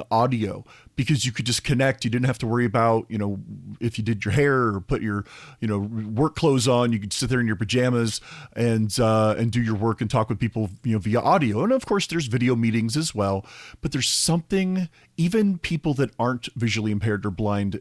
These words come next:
enjoy about just having an audio chat because they can just pick it up at any time. They don't have to be concerned about what they're looking like or what the condition of their house is or, you know, in the video behind them kind of thing.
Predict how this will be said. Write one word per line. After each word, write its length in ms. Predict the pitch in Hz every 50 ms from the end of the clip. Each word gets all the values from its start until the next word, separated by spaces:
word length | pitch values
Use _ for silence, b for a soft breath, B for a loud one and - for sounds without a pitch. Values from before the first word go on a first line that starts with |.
| -
enjoy 520 | - 117 110 95 90 110 117 113 113 110 110 -
about 340 | 110 95 - 107 104 - 101
just 220 | - 127 - -
having 240 | - 131 117 120 113
an 80 | 107 107 -
audio 360 | - 101 101 101 98 98 95
chat 360 | 92 - - - 98 - - B B B B B B B
because 220 | - 175 147 165 139
they 100 | - 156
can 120 | - 180 151
just 200 | 165 147 - -
pick 140 | 160 135
it 80 | - 147
up 140 | 139 - -
at 80 | 120
any 160 | 120 120 117 110
time. 260 | - 151 123 107 95
They 100 | 92 98
don't 220 | 104 131 131 -
have 300 | - - 160 147 - - -
to 220 | 135 117 104 101 B B B B B B B - 143
be 140 | 107 143 117
concerned 400 | - 127 107 - 147 127 120 110
about 260 | 104 110 104 - -
what 280 | 113 107 120 117 - 113
they're 100 | 113 107
looking 320 | 107 101 113 - - 113
like 380 | 104 107 107 104 101 101 - -
or 80 | 107 101
what 260 | 98 101 113 110 - -
the 160 | 113 104 110
condition 380 | - 120 110 117 - - 117 117
of 100 | 117 107
their 100 | 113 101
house 380 | - - 120 110 107 - -
is 320 | 131 123 120 110 101 104 101
or, 240 | - 147 123 104 B B B B 165 -
you 80 | 143
know, 60 | 135
in 80 | 123 120
the 60 | 117
video 340 | 107 135 135 120 120 117 113
behind 460 | 107 98 110 - - 131 123 117 110
them 200 | 107 110 104 107 107
kind 180 | - 117 110
of 60 | 104
thing. 280 | - - 113 107 101 92